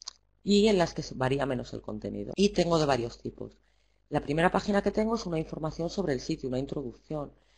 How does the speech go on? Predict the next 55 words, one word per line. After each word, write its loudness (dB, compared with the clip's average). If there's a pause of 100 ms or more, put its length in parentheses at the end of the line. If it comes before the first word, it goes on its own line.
(160)
para 0
que 0
todo 2
aquel 0
visitante 0
del 4
blog 2 (100)
sepa 0
ante -4
lo -4
que -12
se -12
encuentra. -6
¿Qué -6
es -10
el 2
blog? 6
¿Para 0
qué -2
sirve? 2
Eh, -2
¿de 0
qué -6
materia 0
es? 0
¿Cuáles 0
son -10
sus -10
objetivos, 2
sus -8
contenidos? -6 (300)
Etcétera. 2
Un 0
poquito 2
lo 4
que -6
os -8
he -10
explicado -2
ya 0
al -4
principio -2
es -6
lo -4
que -8
recojo -4
en -4
esta -4
página -8
estática. -14
Luego 6
he 2
creado 4
unas -2
páginas -2